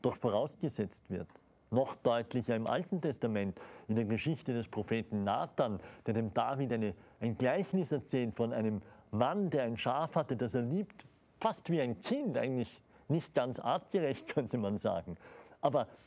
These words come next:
weil der reiche Mann, das dem Armen dann wegnimmt und, und schlachtet und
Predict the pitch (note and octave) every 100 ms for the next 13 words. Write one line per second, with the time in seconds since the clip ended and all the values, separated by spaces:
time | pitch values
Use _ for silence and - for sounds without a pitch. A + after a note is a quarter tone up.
0 | - A#2 C3+ C3 A#2 F#3 A3+ G3+ D#3 A#2+
1 | A#2 G#2 A#2 B2 G3+ G#3 D#3 B2 F#3 G3+
2 | F3 B2+ A2+ G2+ - A#2 G#2 B2+ F3+ -
3 | E3+ A#2+ F#2